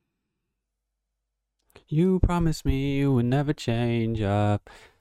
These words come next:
So, so then the personator, I'm just,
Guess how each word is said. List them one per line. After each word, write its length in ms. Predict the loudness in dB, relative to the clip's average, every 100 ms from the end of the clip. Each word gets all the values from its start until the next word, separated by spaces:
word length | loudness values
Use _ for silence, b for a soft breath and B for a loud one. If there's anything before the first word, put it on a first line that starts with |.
| B -2
So, 380 | 0 2 0 -6 -20 _ _ _ _ _ _ _ _ _ _ _ _ -2
so 120 | 2
then 260 | 2 0 -2
the 80 | 0
personator, 440 | 0 2 0 2
I'm 320 | 0 0 -2
just, 100 | -4